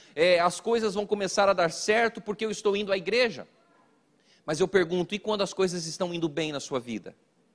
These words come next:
Alguns pensam que quando as coisas estão bem, eles não precisam de Deus, eles não precisam da igreja,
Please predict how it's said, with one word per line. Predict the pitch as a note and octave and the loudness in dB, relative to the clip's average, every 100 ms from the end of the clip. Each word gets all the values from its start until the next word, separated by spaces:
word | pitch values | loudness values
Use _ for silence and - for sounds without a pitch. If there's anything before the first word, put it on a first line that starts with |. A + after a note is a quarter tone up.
| _ _ _ _ _ _ _ | _ _ _ _ _ _ _
Alguns | D#3 E3 F#3+ B3+ A3+ | 4 4 2 0 -2
pensam | - G3+ A#3 - F3 | 0 0 0 -4 -8
que | - F3+ | -6 -8
quando | - G3 G3 | -2 2 2
as | F3+ | 2
coisas | G#3 G#3+ F#3+ | 2 2 0
estão | F3 - A3 G#3+ | -4 0 0 2
bem, | F#3 G#3+ B3+ | 2 2 0
eles | G3 F3+ | -4 -2
não | G#3+ | -4
precisam | G#3 G3 G#3 G3+ | -2 -4 -2 -4
de | F3+ | -6
Deus, | E3+ G#3+ C4 F#3+ | 0 2 2 0
eles | E3+ E3+ | -4 -4
não | G#3 | -6
precisam | G3 F3+ G#3+ G#3+ | -6 -6 -4 -4
da | F#3+ | -2
igreja, | F#3 F3 G#3+ A3+ F3+ | 0 4 4 4 2